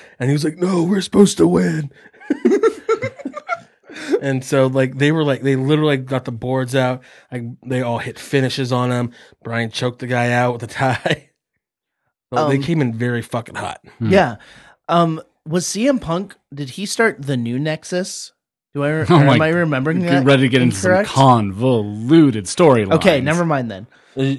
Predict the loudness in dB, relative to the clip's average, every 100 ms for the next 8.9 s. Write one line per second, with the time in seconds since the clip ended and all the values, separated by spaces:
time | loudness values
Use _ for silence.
0 | 0 2 2 -2 -4 0 4 4 4 2
1 | 4 4 4 2 0 -4 0 -2 2 -2
2 | 0 -2 -2 -4 -10 _ _ _ -6 -2
3 | 0 0 -4 -8 _ _ 0 2 2 2
4 | 2 2 2 2 2 0 -4 -4 -4 -4
5 | _ 0 4 4 2 -2 -6 -2 2 4
6 | 4 4 4 2 0 2 6 6 6 4
7 | 4 4 6 6 4 2 2 0 -4 -4
8 | 0 0 2 4 6 4 2 -2